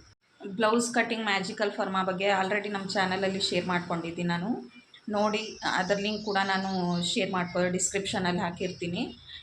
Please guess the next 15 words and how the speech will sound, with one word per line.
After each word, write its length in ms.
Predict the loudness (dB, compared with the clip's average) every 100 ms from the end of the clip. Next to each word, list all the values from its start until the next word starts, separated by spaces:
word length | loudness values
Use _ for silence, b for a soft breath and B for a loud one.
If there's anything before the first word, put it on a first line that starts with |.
| -4
ಈ 120 | 0
ಫರ್ಮಾ 360 | 2 4 4 6
ಒಂದು 340 | 4 4 2
ನಮ್ಮ 200 | 2 2
ಹತ್ರ 180 | 2 2
ಇದ್ದರೆ 340 | 2 2 2 0
ಈಸಿಯಾಗಿ 540 | -2 -2 0 0 0
ಬ್ಲೌಸ್ 640 | 0 0 0 0 0 0
ಕಟಿಂಗು 380 | 0 -2 0 -2
ಕೂಡ 160 | 0 2
ಮಾಡ್ಕೋಬೋದು 560 | 2 0 0 0 0
ಮತ್ತು 200 | -2 -2
ಸ್ಟಿಚಿಂಗು 480 | -4 -6 -6 -6 -6
ಕೂಡ 180 | -4 -4
ಮಾಡ್ಕೋಬೋದು. 720 | -2 -4 -8 -10 -8 -6 -8